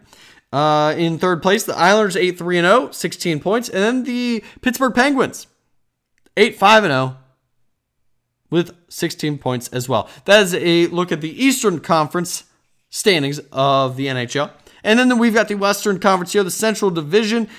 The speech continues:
a tie at the top with the Avalanche and the Predators. The Avalanche eight, two, and two with eighteen points, and the Predators eight, three, and two with eighteen points. The Blues right below them, seven, three, and three with seventeen points. And then let's look at the Pacific Division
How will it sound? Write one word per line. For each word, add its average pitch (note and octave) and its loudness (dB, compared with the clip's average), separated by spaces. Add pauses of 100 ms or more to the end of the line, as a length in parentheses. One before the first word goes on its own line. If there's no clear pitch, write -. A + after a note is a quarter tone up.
(180)
a D#3 2
tie E3+ 4
at E3 0
the C#3 -8
top F#3+ 0 (140)
with E3+ 0
the E3+ -4
Avalanche F3+ 2
and D3+ -2
the C3 -6
Predators. G#3+ -2 (500)
The D#3+ 2
Avalanche F3+ 4 (120)
eight, F#3 -2
two, F#3 2
and D#3 -2
two A#3 0
with A#3 -2
eighteen G#3+ 0
points, A3 0
and F#3 -2
the F#3 -4
Predators F3+ 0
eight, F3 -4
three, C#4 -2
and D#3+ 0
two B2+ -2 (260)
with D#3 -2
eighteen B2+ -8
points. G#3 0 (240)
The E3+ 0
Blues A#3+ 4
right A#3 6
below A#3 4
them, A#3+ 0
seven, A3+ 0
three, A3 -2
and F3 -2
three C4+ -2
with D3+ -8
seventeen G3+ -2
points. E3 -2 (300)
And F#3 2
then C4 2
let's B3 -2
look C4+ -2
at F3+ -2
the F#3+ -6
Pacific F3 -6
Division D3 -2